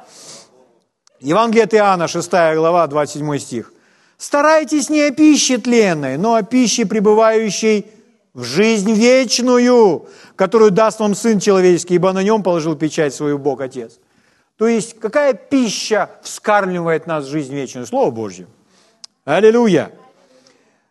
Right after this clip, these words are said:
Шестая глава, сорок седьмой стих. «Истинно, истинно говорю вам, верующий в Меня имеет жизнь вечную». Опять то же самое.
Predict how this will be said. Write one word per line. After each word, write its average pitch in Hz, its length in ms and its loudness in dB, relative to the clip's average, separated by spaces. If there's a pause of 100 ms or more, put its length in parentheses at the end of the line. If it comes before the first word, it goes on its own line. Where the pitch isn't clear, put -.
(140)
Шестая 202 420 0
глава, 202 280 0
сорок 196 220 -2
седьмой 190 340 -4
стих. - 300 -6
«Истинно, 233 640 2
истинно 196 420 0
говорю 156 320 0
вам, 135 160 -4
верующий 233 600 -2
в - 20 -2
Меня 214 320 0
имеет 165 380 -2
жизнь 143 260 -4
вечную». 120 420 -6
Опять 156 260 -2
то 151 100 -8
же 135 100 -8
самое. 95 360 -14